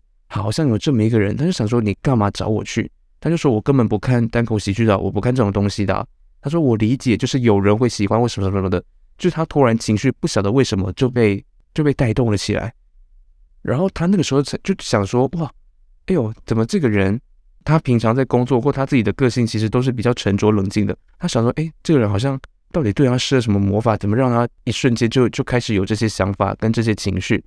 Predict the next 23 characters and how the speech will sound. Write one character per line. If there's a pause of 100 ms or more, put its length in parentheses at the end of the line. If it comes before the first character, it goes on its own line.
(400)
单
口
喜
剧
者
这
个
人
他
就
跟
他
说 (300)
：“那
请
你
在
看
完
表
演
之
后